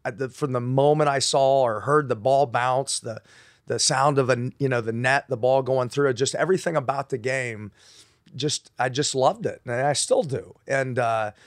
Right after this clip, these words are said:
and the feeling you have around team, you just can't fake that. And so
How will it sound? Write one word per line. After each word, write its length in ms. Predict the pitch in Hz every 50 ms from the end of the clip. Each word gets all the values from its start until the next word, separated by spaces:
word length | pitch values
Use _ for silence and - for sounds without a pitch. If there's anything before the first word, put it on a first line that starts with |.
| - _ -
and 140 | 143 135 131
the 60 | 123
feeling 460 | - - 180 190 190 151 160 151 143
you 80 | 139 120
have 300 | 117 139 143 143 143 131
around 420 | 131 117 127 131 123 120 117 98
team, 420 | - - - 147 156 156 139 120 117
you 80 | 117
just 200 | 120 139 165 -
can't 200 | - - - -
fake 380 | - - - 127 131 131 - -
that. 320 | - 104 98 95 - -
And 100 | - 120
so 320 | - - 147 131 123 113